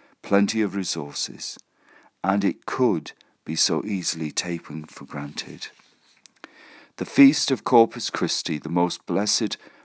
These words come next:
and holy body and blood of Christ, is, I would suggest, a very unique celebration of this feast this year, because what we have often taken for granted,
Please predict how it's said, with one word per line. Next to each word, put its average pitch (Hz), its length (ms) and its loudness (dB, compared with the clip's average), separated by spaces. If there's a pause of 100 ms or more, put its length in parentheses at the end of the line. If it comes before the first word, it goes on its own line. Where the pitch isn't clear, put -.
and 87 140 -6
holy 104 360 4
body 98 360 2
and 101 160 2
blood 95 200 0
of 90 120 -8
Christ, - 540 -4 (720)
is, 143 500 6
I 113 160 6
would 117 160 2
suggest, - 760 -2 (380)
a 104 80 2
very 123 440 4
unique 92 500 0
celebration 87 840 0
of 78 140 -8
this - 220 -2
feast - 500 -6
this - 300 -2
year, 71 340 -8 (1040)
because - 640 2
what 120 220 4
we 131 80 0
have 113 160 2
often 135 340 2
taken 117 480 -2
for 98 180 -8
granted, 101 720 0